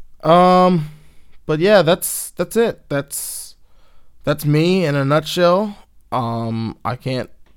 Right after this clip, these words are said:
think of anything else to say about myself. Uh, yeah. So that's that. Um, but,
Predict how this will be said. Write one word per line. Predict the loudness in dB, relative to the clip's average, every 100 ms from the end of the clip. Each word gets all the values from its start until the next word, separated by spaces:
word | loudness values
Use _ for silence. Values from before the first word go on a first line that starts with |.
| -8
think | -8 -8
of | -12 -8
anything | -8 -6 -6 -6 -4 -4 -4 -6
else | -6 -6
to | -8 -8
say | -4 -2 -2
about | 0 -2 -2
myself. | -6 -4 -2 -2 -4 -14 -18 -18 -20 -20 -20 -20 -20 _ -20 _ -20 -8
Uh, | -4 -2 -2 -4 -6 -12 -20 -20 _ -20 -20 _ -20 _ -20 _ _ _ -20 -20 -4
yeah. | 0 0 -2 -10 -20 -20 _ _ _ -20 -20 -18
So | -4
that's | -2 0
that. | 2 2 0 -8 -20 -20 -20 -20 -20 -20 _ -20 -6
Um, | -2 -2 -2 -4 -2
but, | -2 -2